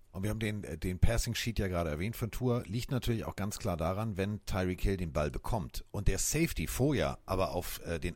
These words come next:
angetäuschten Lauf gebissen hat, also nach vorne geht, dann hast du natürlich ein eins zu eins Matchup. Cornerback gegen Tyreek Hill. Wenn der in Gang zwei schaltet, ist er meist-, sind die meisten Cornerbacks schon geschlagen. So. Dadurch war natürlich genau das eben möglich. Du hast, du, du wusstest nicht,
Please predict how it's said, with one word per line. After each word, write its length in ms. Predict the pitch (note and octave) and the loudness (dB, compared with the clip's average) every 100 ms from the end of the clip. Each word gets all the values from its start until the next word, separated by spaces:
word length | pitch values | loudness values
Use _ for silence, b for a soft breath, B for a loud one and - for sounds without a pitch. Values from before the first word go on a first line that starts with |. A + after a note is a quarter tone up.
| - | -4
angetäuschten 680 | B2 D#3+ C#3+ - F2 - D#2+ | -2 0 -2 0 0 0 0
Lauf 320 | G2 F#2 - | 2 0 -2
gebissen 420 | - D3 - F2+ | 0 2 2 0
hat, 140 | B1 - | -4 -2
also 180 | F2 | -2
nach 160 | E2+ D2 | -2 0
vorne 380 | - C3+ D#3+ A2 | 2 4 4 2
geht, 280 | - C2 - B B B B B | 0 0 -2 B B B B B
dann 160 | F#2+ F#2 | 2 6
hast 220 | - - | 4 4
du 40 | |
natürlich 380 | A#2+ G2 G#2+ G2+ | 0 0 0 -2
ein 80 | A#1 | -2
eins 280 | F2+ A2 - | -4 -4 -4
zu 80 | |
eins 180 | E2+ F#2+ | -4 -2
Matchup. 380 | F2 - B1+ - | -2 -2 -4 2
Cornerback 680 | - B2 D3+ B2 B2+ - - - | 2 4 2 4 2 0 -10 -4
gegen 320 | G2 F#2 G2 | -2 0 0
Tyreek 360 | - D#2+ E2 - | 2 2 2 0
Hill. 220 | D2 C2 | -2 0
Wenn 140 | E2 | -2
der 160 | F2+ F2 | 0 -2
in 80 | A2+ | -2
Gang 200 | G2 G2+ | -2 -2
zwei 240 | - F2+ | -2 0
schaltet, 360 | G2+ G2+ F#2+ D2 | 0 0 0 -2
ist 100 | - | 0
er 80 | D2+ | 0
meist-, 480 | E2 E2+ - D2+ | 0 -2 -6 -8
sind 80 | F2 | -4
die 80 | G2 | 0
meisten 300 | F#2 G2+ F#2+ | 2 2 0
Cornerbacks 400 | F2+ F2 D2+ C#2+ | -2 0 0 -2
schon 100 | D2+ | -4
geschlagen. 420 | C#2 D2 A1+ G1+ - | -4 -4 -6 -10 -12
So. 200 | - D#2 - B B B B - | -6 -4 -6 B B B B 6
Dadurch 440 | F#2+ C#3+ C#3+ - | 8 8 4 2
war 120 | A#2 | 2
natürlich 400 | C3 B2+ A#2 A2+ | 2 2 0 0
genau 300 | G#2 F#2 F#2+ | -2 0 0
das 320 | F2+ F2+ F2 | 4 4 4
eben 300 | - G2+ G2 | 0 -4 -2
möglich. 500 | G2 F#2+ E2 C2+ - - | 2 2 2 -2 -2 -2
Du 100 | D#2 | 0
hast, 280 | G#2+ - - | 0 -2 0
du, 200 | G#2 G2+ | 2 2
du 200 | F#2 G2 | 0 0
wusstest 340 | D3 - B2 | 0 0 0
nicht, 200 | B2 F#2+ | 0 -2